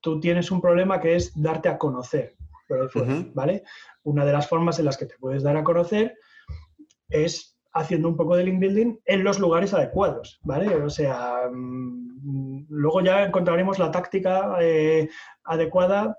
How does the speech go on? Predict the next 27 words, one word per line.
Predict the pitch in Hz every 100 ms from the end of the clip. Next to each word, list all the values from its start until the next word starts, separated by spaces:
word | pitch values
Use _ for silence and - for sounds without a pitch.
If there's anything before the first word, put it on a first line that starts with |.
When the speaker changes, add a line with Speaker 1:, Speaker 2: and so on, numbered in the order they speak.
| _
Speaker 1:
para | 160 165 180
llegar | 165 156 165
a | 160
ese, | 160 - 165 160 151 151 165
a, | 143 139 143
a | 156
esa | 156 151
web, | 170 190 202
eh, | 180 160 147
a | 147
ese | 147
blog | 156 175 190
o | 175
lo | 165
que | 165
sea, | 196 190 139
pero, | - 135 - - - _ -
pero | 135
no | 143
cabe | 170 165
duda | 175 185
que | 147
primero | 143 156
se | 156
hace | 147
un | 165
ester-, | 160 180 185